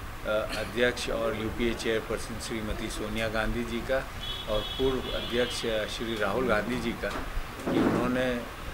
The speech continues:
फिर दोबारा मुझे किशनगंज से, अ,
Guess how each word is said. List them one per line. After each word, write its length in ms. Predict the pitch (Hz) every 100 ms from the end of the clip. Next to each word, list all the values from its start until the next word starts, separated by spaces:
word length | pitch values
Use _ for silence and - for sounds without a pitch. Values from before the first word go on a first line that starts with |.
| -
फिर 80 | 143
दोबारा 580 | 131 117 113 120 127 117 - - - - 120
मुझे 260 | 117 120
किशनगंज 600 | 117 113 123 117 120 120
से, 220 | - 117
अ, 80 | 110